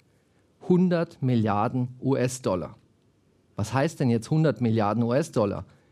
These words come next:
Wenn ich eine große beispielsweise Batteriefabrik, eine Elektrofahrzeugfabrik baue, um damit den ganzen Kontinent in Europa auszustatten,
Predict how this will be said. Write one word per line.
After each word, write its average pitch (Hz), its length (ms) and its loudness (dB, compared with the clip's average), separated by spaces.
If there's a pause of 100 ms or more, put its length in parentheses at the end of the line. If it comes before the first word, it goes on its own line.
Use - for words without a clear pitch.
(360)
Wenn 135 80 2
ich 147 140 2
eine 143 200 2
große 160 520 0
beispielsweise 123 1000 0 (280)
Batteriefabrik, 156 1120 0
eine 127 320 2
Elektrofahrzeugfabrik 131 1500 -2 (220)
baue, 135 480 2
um 147 220 -2
damit 135 360 0
den 127 120 0
ganzen 127 320 -2
Kontinent 127 580 -2
in 113 100 -2
Europa 117 420 -2
auszustatten, 120 840 -2